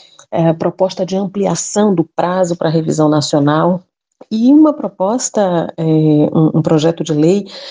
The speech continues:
do senador Paulo Paim, o A P L quatro mil seiscentos e cinquenta e seis, que estabelece a revisão das cotas a cada dez anos,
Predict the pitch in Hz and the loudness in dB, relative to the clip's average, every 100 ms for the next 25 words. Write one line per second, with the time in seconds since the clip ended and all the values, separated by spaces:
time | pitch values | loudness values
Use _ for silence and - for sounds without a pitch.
0 | - 165 165 165 156 151 160 - 156 156 | -8 0 0 2 0 0 -2 -2 -2 -2
1 | 151 147 165 190 - - 170 156 151 156 | -2 2 2 0 -4 -4 0 2 2 0
2 | 143 - 156 160 156 156 151 165 156 156 | -4 -6 -4 0 0 0 -2 0 0 0
3 | 156 156 151 151 156 160 180 180 - 208 | -2 0 -2 -2 -2 0 2 0 0 0
4 | 233 - _ - 254 254 254 233 226 247 | 0 -4 _ -2 0 0 -2 -4 -4 -2
5 | 240 220 208 202 208 196 190 185 185 185 | -2 -2 -2 0 -2 -2 -4 -4 -4 -4
6 | 180 180 175 180 180 175 190 262 285 - | -4 -4 0 0 0 -2 0 -2 -4 -8